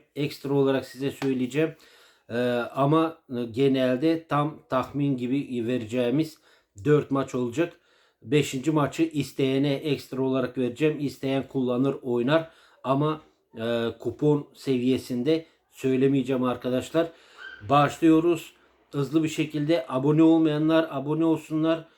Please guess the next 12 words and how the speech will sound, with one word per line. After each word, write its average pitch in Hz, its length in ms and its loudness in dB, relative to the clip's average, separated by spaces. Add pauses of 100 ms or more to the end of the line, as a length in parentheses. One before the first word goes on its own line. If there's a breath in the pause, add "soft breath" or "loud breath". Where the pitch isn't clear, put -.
(240 soft breath)
Beğenilerinizi 143 840 0
bekliyoruz. 160 460 2
Sorularınız 147 680 -2
varsa 151 300 -2
yorum 147 380 0
kısmında 135 420 -4
sorabilirsiniz. 156 880 -2 (360 soft breath)
Hızlı 147 340 2
bir 151 60 -2
şekilde 156 600 -2 (360 loud breath)
başlıyoruz 147 580 2
arkadaşlar. 156 640 0